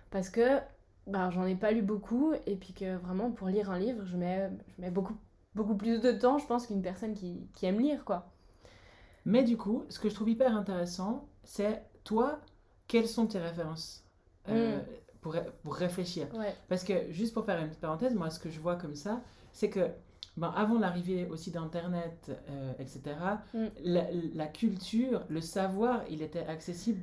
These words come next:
Speaker 2: par pas des masses de biais.
Speaker 1: C'est
Speaker 2: Euh,
Speaker 1: clair.
Speaker 2: l'école,
Speaker 1: <clears throat>
Speaker 2: le, le contact direct et les bouquins.
Speaker 1: Mhm.
Speaker 2: Mais aujourd'hui, il y a une multiplicité de possibilités.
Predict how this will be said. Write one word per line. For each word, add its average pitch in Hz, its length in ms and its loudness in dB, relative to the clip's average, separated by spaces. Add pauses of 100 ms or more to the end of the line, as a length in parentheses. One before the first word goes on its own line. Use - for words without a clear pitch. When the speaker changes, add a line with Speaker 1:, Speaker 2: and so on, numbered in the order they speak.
(120)
Speaker 2:
par 151 300 -6 (140)
pas 180 120 4
des 175 140 2
masses 160 280 -4
de 160 100 0
biais. 214 360 2 (360)
Speaker 1:
C'est - 100 0
Speaker 2:
Euh, 147 120 2
Speaker 1:
clair. - 140 0
Speaker 2:
l'école, 190 600 4
Speaker 1:
<clears throat> 233 340 6
Speaker 2:
le, 156 320 0
le 156 120 0
contact 170 460 -4
direct 165 540 -2
et 175 80 -2
les 175 100 0
bouquins. 185 460 2 (140)
Speaker 1:
Mhm. 226 300 4
Speaker 2:
Mais 165 100 6
aujourd'hui, 180 600 4
il 156 60 -8
y 151 40 -4
a 147 40 0
une 151 140 0
multiplicité 190 840 0
de 160 120 0
possibilités. 160 840 -2